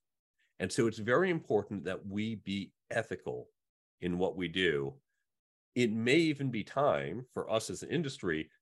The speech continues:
to have some type of ethical standard. Doctors have the Hippocratic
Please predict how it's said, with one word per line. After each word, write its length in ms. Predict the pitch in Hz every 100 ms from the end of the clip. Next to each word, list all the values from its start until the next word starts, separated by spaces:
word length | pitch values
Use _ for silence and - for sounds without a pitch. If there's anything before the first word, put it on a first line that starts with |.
| -
to 140 | - 135
have 520 | 135 156 135 95 95
some 360 | - 120 127
type 380 | 135 110 104 - -
of 460 | 95 92 95 92 95 _ _ _ -
ethical 400 | 120 117 - 107
standard. 640 | - 104 120 104 - - - _ _ _ _ -
Doctors 400 | 123 143 147 135
have 120 | 123
the 80 | 104
Hippocratic 540 | - 113 - 101 80